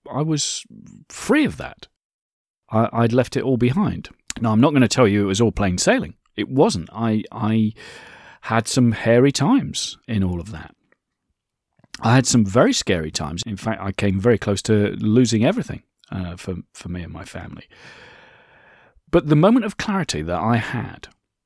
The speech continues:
back in April of this year was when I looked back, the, the several things became very clear to me.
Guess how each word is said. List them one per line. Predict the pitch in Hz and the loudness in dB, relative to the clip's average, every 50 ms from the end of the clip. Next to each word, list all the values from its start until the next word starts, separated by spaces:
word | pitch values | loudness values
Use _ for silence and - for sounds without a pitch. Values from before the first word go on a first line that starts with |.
| _ _ | _ _
back | - 85 - 110 104 - - - _ | -12 -8 -6 -6 -6 -8 -12 -12 _
in | - 107 107 104 98 95 92 92 90 - _ _ _ _ _ _ _ _ - | -4 -2 -2 0 0 0 -2 -2 -4 -6 _ _ _ _ _ _ _ _ -4
April | 110 101 - - - 85 | -2 -2 -2 -4 -6 -10
of | 85 101 - | -10 -10 -10
this | - 95 - - - | -8 -8 -8 -8 -10
year | 101 98 - _ _ _ _ _ _ _ _ _ _ _ _ _ _ _ _ _ _ - | -12 -14 -16 _ _ _ _ _ _ _ _ _ _ _ _ _ _ _ _ _ _ 0
was | 143 143 143 143 | 2 2 2 2
when | 147 135 170 226 | 2 2 2 4
I | 269 262 | 6 6
looked | 240 208 208 196 - 123 123 | 6 6 4 2 2 -2 -4
back, | - 127 90 78 - - - - - - _ _ _ _ _ - | -6 -6 -6 -8 -10 -14 -18 -18 -18 -20 _ _ _ _ _ -2
the, | - 143 147 - | 0 0 0 -2
the | 139 - 156 | -2 -2 -2
several | 147 - - 240 226 247 202 | 0 2 0 2 2 2 0
things | - - 185 160 127 | 2 2 2 2 2
became | 120 127 - - - 135 135 127 120 113 | 2 0 -2 -2 -2 0 0 2 2 0
very | 107 107 104 123 120 120 117 | -2 0 0 2 2 2 2
clear | - - - 104 92 90 | 0 -2 -4 -6 -6 -6
to | - - - | -6 -8 -10
me. | - - - | -12 -14 -16